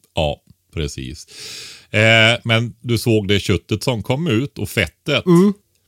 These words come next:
Speaker 1: Varför man gör så här, det är ju framförallt för fettets skull. Så att inte det smälter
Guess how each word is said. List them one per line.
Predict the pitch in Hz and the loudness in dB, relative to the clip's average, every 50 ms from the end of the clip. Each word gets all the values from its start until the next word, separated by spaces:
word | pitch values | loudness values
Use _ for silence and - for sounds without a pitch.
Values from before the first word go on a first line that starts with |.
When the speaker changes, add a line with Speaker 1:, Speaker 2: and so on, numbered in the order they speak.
| _ _ _ _ _ - - _ _ _ _ _ _ _ _ _ _ _ _ _ _ _ _ - _ _ _ _ _ _ | _ _ _ _ _ -14 -14 _ _ _ _ _ _ _ _ _ _ _ _ _ _ _ _ -20 _ _ _ _ _ _
Speaker 1:
Varför | - 120 104 123 156 160 156 143 - - | -12 -6 0 0 2 2 2 0 -2 -4
man | 151 156 156 160 | -4 -2 -2 -2
gör | 139 180 196 185 160 123 | -2 -2 -2 0 0 0
så | 101 - 120 104 | -2 -2 -4 -2
här, | 85 87 76 73 76 | -2 -2 -2 -4 -4
det | 73 110 120 | -4 -4 -2
är | 117 90 | 0 0
ju | 82 78 | 0 -2
framförallt | - - - - - 117 123 120 117 104 90 85 80 - - 95 85 80 76 69 67 67 64 62 _ _ _ - - _ _ _ _ _ _ _ _ _ _ _ _ _ _ - - - | -4 -6 -10 -6 -4 -2 0 0 0 -2 -2 -4 -6 -6 -4 -4 -2 -2 -2 -2 -2 -4 -6 -10 _ _ _ -20 -20 _ _ _ _ _ _ _ _ _ _ _ _ _ _ -14 -14 -14
för | - - - 98 82 73 76 78 71 69 71 _ _ _ _ _ _ _ _ _ _ _ - - | -12 -4 -2 0 0 0 -2 -6 -8 -10 -14 _ _ _ _ _ _ _ _ _ _ _ -4 -4
fettets | - - - _ _ - 104 98 - - | -4 -4 -4 _ _ -6 -6 -4 -4 -8
skull. | - - 104 76 67 55 - | -6 -4 -4 -4 -4 -8 -12
Så | - - - 92 | -14 -8 -6 -6
att | 87 - - | -6 -4 -4
inte | 120 117 95 78 - - 92 | -4 -4 -4 -4 -4 -6 -4
det | 87 82 76 76 | -4 -4 -4 -4
smälter | - - - - 104 95 87 73 67 65 64 _ _ _ - 76 82 95 90 | -6 -10 -8 -4 -4 -2 -2 -2 -4 -6 -10 _ _ _ -8 -6 -6 -6 -6